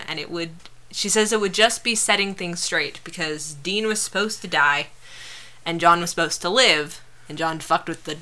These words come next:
natural order, you know? Um, but, so,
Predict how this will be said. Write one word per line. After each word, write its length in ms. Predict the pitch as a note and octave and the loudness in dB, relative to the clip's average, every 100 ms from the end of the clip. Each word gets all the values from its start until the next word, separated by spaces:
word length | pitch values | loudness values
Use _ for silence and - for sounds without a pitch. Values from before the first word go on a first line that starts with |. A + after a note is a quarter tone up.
| - D#3+ C#3 - - - - - - - - - - F#3+ | -12 -16 -16 -18 -20 -20 -20 -20 -20 -20 -18 -18 -16 -2
natural 460 | F3 E3+ - D#3+ | 6 6 6 0
order, 340 | G3 F3 D#3 - - | 2 2 0 -2 -2
you 120 | E3+ | 2
know? 160 | E3 D#3+ - - - - - - - - - | 2 0 -4 -16 -16 -18 -18 -16 -14 -12 6
Um, 600 | G#3+ G3+ F#3+ F3 C#3+ E3+ - - - - | 10 10 10 8 4 -4 -12 -18 -12 2
but, 300 | F3 D#3+ - - - | 4 4 -2 -12 -6
so, 540 | - G3+ F#3 E3+ D#3 | 2 6 8 8 4